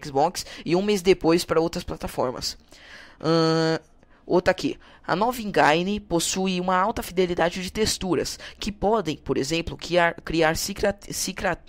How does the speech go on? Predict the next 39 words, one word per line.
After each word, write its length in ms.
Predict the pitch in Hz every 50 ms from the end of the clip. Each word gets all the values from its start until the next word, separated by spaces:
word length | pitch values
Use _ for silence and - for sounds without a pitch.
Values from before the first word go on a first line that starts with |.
| - -
ci-, 400 | 160 - - - 190 208 208 - - - -
no-, 180 | - 143 147 - - _ _ - - - - - - - -
cicatrizes 1300 | - - - - - 202 240 240 - - - 202 190 - - - 175 180 202 226 208 214 233 240 - - - - - -
e 80 | -
machucados 460 | 160 170 175 - 170 - 170 165 165
realísticos. 560 | 175 185 185 185 160 131 - - - - - - - - - - -
Então, 400 | 165 175 175 - 202 214 226 233
mais 300 | 254 269 226 226 202 196
uma 180 | 226 240 240 220
coisa, 360 | - - 190 202 208 185 175
né, 100 | 170 175
sobre 320 | 165 - - 170 160 160
o 60 | 165 151
gráfico 500 | 143 147 139 135 170 - - - - 151
aí 180 | 143 139 151
e 40 | 147
tals, 380 | - 156 139 143 180 185 - - - - - - - - -
que, 300 | - 180 208 214 220 220
bem, 320 | 180 202 220 208 190 - 185
ele 140 | 208 220
vai, 240 | 214 202 208 214 208
a 100 | - 180
textura 460 | 180 - 208 196 - - 208 214 208
do 80 | 190 175
gráfico 380 | 151 160 160 165 170 - - 165
vai 100 | 170 165
ficar 180 | - - 180
melhor, 340 | 180 202 202 175 165 151 139
né? 160 | 147 123 - - - - - -
Dessa 200 | - 156 - 190
vez 160 | 175 190 190
a 40 | 190
gente 160 | 190 180 -
vai 80 | 185 170
poder 220 | - 180 165 165
ver 80 | 151 160
cicatrizes 760 | - - 147 - 175 180 - 185 180 175 175 165 151 143 -
na 120 | 156 143
mão, 340 | 147 165 165 165 160 160